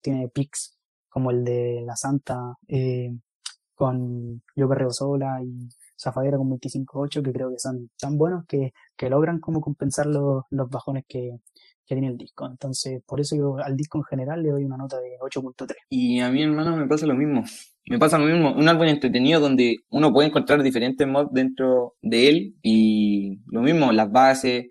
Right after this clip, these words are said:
Speaker 2: los, eh, los pilares fundamentales que son La Santa, eh, Yo Perreo Sola y Zafaera le dan un toque especial al álbum.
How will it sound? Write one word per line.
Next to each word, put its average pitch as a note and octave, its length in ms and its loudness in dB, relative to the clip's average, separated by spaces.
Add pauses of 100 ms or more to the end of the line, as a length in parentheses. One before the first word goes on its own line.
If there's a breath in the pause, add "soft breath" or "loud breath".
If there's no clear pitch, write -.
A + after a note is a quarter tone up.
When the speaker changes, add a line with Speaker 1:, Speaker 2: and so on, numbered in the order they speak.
Speaker 2:
los, A2 480 2
eh, A2+ 100 -2
los G#2+ 140 0
pilares A#2 320 0
fundamentales A#2+ 720 2
que A2+ 80 -4
son A2+ 600 -2
La A2 160 -10
Santa, B2+ 760 2 (200 loud breath)
eh, A2 380 0
Yo A2+ 100 -2
Perreo A2+ 300 -2
Sola C#3 360 2
y B2+ 80 2
Zafaera C3 760 0
le G#2+ 200 -2
dan B2+ 240 0
un A#2 200 -4
toque A#2+ 760 0 (140)
especial B2+ 440 -2
al D3 100 0
álbum. C#3+ 200 -2